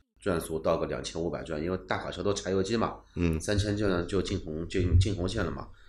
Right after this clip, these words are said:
Speaker 1: 它到个两千八、两千七的转速也上不上去了。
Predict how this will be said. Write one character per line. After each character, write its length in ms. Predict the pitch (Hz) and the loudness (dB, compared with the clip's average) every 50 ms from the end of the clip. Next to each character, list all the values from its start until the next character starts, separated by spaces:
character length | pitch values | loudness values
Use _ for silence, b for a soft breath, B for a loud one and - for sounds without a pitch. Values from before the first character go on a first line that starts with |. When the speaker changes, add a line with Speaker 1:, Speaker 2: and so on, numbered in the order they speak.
| B B - | B B -2
Speaker 1:
它 60 | 92 92 | -2 -2
到 180 | - 92 90 | 0 2 2
个 60 | 85 | 4
两 160 | 82 76 69 78 | 2 2 0 -2
千 180 | 85 92 87 | -4 -2 0
八、 80 | 90 92 | 0 2
两 180 | 90 82 76 | 2 2 0
千 160 | 73 80 87 85 | -2 -4 -6 -4
七 140 | - - | -2 0
的 180 | 95 85 76 71 | 0 0 0 0
转 220 | - - 98 92 85 | -2 -4 -4 -4 -4
速 120 | 85 85 | -4 -4
也 80 | 73 69 | -2 0
上 180 | - 113 104 | 0 0 0
不 60 | 95 92 | 0 0
上 120 | 101 95 | -2 0
去 140 | - 107 107 | 0 0 0
了。 180 | 82 - - | 0 0 -4